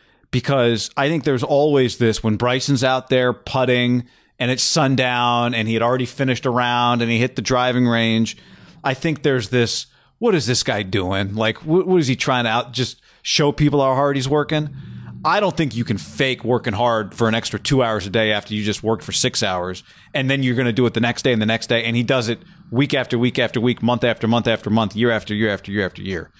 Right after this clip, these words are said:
Like, that's one thing that pisses me off is when I see that. Like, "Oh, what is, who does Bryson think he is?" Look, man, go hang out with your caddy and go to bed or don't, whatever. But the guy's working his ass off. And why? A, 'cause he loves it.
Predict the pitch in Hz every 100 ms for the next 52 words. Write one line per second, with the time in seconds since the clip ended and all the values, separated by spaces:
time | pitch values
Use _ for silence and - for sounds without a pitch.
0 | - - - 135 160 202 175 165 147 123
1 | - 123 117 92 107 95 101 101 90 90
2 | 107 90 87 101 117 170 151 196 147 104
3 | - - - 233 143 170 156 120 113 123
4 | 127 123 98 - _ _ 247 240 175 151
5 | 147 - 156 120 226 233 220 160 196 185
6 | 185 185 160 147 - 165 170 170 170 -
7 | _ - 131 156 175 131 156 156 151 -
8 | 139 120 147 151 156 - 139 156 151 143
9 | 147 135 - - 147 139 175 170 135 143
10 | 120 110 117 101 95 85 - 139 131 139
11 | 139 147 147 - _ _ - 156 156 139
12 | 120 131 131 120 127